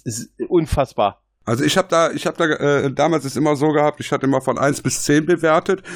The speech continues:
Speaker 1: Mhm.
Speaker 2: und hatte dann eine Minusbewertung von null bis minus zehn für die Unterhaltsamkeit eines schlechten Films.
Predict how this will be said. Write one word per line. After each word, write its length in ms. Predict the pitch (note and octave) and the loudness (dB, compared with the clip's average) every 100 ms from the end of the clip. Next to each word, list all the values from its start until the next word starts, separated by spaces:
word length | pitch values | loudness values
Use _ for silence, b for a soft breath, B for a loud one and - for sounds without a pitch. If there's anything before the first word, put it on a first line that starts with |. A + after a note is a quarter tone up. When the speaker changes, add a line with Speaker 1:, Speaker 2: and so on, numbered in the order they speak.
| B | B
Speaker 1:
Mhm. 140 | C3 | -4
Speaker 2:
und 80 | C#3+ | 0
hatte 180 | D#3 D3 | 0 0
dann 220 | C#3+ D#3 | 2 2
eine 60 | D3 | 2
Minusbewertung 1080 | C3 D#3 G3+ G3+ - E3 D3+ D#3 D#3+ D3+ D3 | 2 4 4 2 2 0 2 2 2 0 -2
von 340 | - C3 C3 | 0 0 2
null 320 | C3+ D#3 E3 | 4 4 4
bis 280 | - D3+ - | 2 -2 0
minus 480 | C#3+ G3+ E3+ B2+ - | 0 2 2 0 -4
zehn 380 | - C3 C3+ - | 0 0 0 -6
für 180 | - C3 | -6 -4
die 140 | A#2 | 0
Unterhaltsamkeit 840 | A2+ C3+ A#2 C#3 D#3 C#3+ C3+ B2+ C3 | 0 0 0 0 2 -2 0 0 0
eines 180 | B2 A2+ | 0 -2
schlechten 400 | C3 B2+ - D#2 | 0 -2 -4 -8
Films. 400 | C#2+ B1+ - | -6 -6 -8